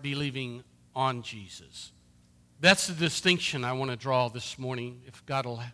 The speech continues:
allow me and help me. And then I wanna share with you some things that I, as I was sitting at the table, some things I, I just jotted down. Would you stand in honor of God's word? And we're in, uh,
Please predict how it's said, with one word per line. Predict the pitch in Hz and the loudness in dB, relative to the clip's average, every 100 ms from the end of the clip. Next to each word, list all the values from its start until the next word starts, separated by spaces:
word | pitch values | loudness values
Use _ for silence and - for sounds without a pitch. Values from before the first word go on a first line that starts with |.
| - 135 | -14 -6
allow | 127 135 139 | 2 4 4
me | 127 120 | 0 -6
and | 117 | -4
help | 143 143 | -4 -4
me. | 117 107 117 _ _ _ _ _ - | -8 -10 -14 _ _ _ _ _ -4
And | 151 | 2
then | 170 | 6
I | |
wanna | 170 170 156 135 - - - | 6 6 4 0 -6 -18 -8
share | - 180 160 | 4 6 6
with | 139 | 2
you | 120 | -4
some | 113 131 | -6 -8
things | - 143 131 | -4 -4 -2
that | 131 | -2
I, | 127 131 127 127 | 2 2 0 -6
as | 127 143 | -8 -4
I | |
was | 127 | -4
sitting | - 175 | -6 -8
at | 139 - | -10 -12
the | |
table, | - 165 135 110 92 - - - _ _ _ - - - - - | -8 -6 -6 -8 -18 -20 -20 -20 _ _ _ -20 -20 -20 -20 -14
some | - 156 135 135 | -6 -4 -4 -4
things | 156 147 127 | -2 -2 0
I, | 135 127 120 - _ - - - - | -2 -2 -4 -10 _ -20 -20 -20 -6
I | 135 | -4
just | 131 117 | -4 -4
jotted | 135 120 110 | 0 0 0
down. | 110 127 127 | -2 -2 -2
Would | 131 | -6
you | 139 | -6
stand | - 156 165 | 0 2 4
in | 151 | 2
honor | 135 143 139 | 2 2 2
of | 123 | -2
God's | 139 135 - | -2 -4 -4
word? | 131 139 143 135 | -2 2 2 2
And | 113 107 - - - - - - - - | -4 -10 -18 -20 -20 -20 -20 -20 -20 -6
we're | 143 147 | 0 2
in, | 143 135 | 2 0
uh, | 127 113 | -2 -4